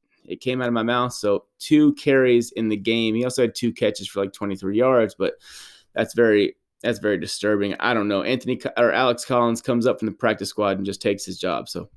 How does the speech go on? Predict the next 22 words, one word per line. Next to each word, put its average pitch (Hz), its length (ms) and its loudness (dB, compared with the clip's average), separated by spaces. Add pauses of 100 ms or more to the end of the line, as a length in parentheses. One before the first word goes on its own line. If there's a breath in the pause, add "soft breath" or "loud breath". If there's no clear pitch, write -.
wild 120 520 2
thing 101 160 0
to 95 60 0
see. 143 360 4 (380 loud breath)
Um, 120 300 2
but - 200 -2 (200)
look, 147 220 2
this 180 180 2
Rams 131 340 4
defense, 127 400 2
aside 131 300 0
from 139 120 2
them 127 120 4
just 107 140 -4
being 120 160 0
a 110 40 2
good 113 260 2
defense 117 440 -2
generally, 127 480 2
'cause 135 200 -4
they 101 180 0
are, 139 420 0